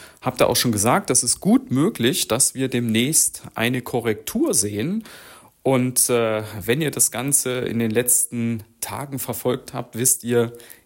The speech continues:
wir haben sie. <laughs> Ja, wir sind gerade noch mittendrin und da kann man,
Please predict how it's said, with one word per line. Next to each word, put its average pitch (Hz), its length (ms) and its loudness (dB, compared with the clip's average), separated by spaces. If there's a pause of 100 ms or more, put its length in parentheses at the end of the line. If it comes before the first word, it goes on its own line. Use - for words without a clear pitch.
(280)
wir 110 640 -4
haben 185 380 -2
sie. 95 260 -2 (460)
<laughs> - 720 -8
Ja, 156 280 2
wir 147 140 2
sind 151 320 2
gerade 143 400 -2
noch 139 340 -4
mittendrin 143 840 2 (880)
und 131 420 0
da 160 460 2 (240)
kann 147 180 -4
man, 175 300 0